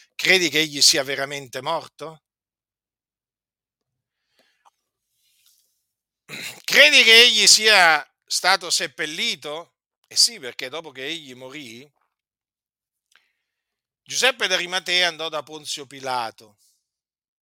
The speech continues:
a chiedere il corpo di Gesù.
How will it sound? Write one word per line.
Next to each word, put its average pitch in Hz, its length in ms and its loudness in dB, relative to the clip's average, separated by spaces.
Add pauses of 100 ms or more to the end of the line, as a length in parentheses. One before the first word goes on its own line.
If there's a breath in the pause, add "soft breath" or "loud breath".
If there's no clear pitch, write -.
(400)
a 190 120 -8
chiedere 175 400 -6
il 180 120 -14
corpo 117 760 -14 (360)
di 147 220 -20
Gesù. 135 400 -8